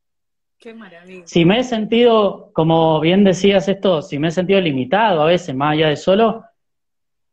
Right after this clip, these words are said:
Speaker 2: he, he visto a veces hostilidades y demás. Sí, mm, es como lo decía al principio,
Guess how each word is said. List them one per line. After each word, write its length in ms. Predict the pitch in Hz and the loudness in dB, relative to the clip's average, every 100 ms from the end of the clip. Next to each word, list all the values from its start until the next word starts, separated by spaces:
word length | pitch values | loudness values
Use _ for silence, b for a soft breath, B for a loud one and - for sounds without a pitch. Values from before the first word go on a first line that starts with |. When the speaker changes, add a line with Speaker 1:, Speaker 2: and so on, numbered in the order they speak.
| _ _ _ _ _ _ _ _ | _ _ _ _ _ _ _ _
Speaker 2:
he, 460 | 262 302 254 233 269 | 0 2 4 2 0
he 60 | 311 | 0
visto 320 | 311 311 208 | -2 0 0
a 40 | |
veces 400 | 226 226 214 - | 2 0 -2 0
hostilidades 1040 | 175 - 165 156 170 254 269 233 190 185 175 | -4 -2 0 2 4 2 2 0 -2 -6 -6
y 60 | |
demás. 520 | 160 165 214 320 _ _ _ _ _ | -4 -2 -2 -4 _ _ _ _ _
Sí, 680 | - 226 247 247 233 214 190 | -2 2 4 4 4 4 4
mm, 460 | 170 160 143 143 - | 2 2 0 -2 -2
es 140 | 180 | -2
como 220 | 208 196 | 2 4
lo 100 | 175 | 4
decía 280 | 156 151 190 | 2 2 0
al 120 | 190 | 0
principio, 880 | 156 156 156 208 220 226 226 226 | 2 0 2 0 2 2 2 -2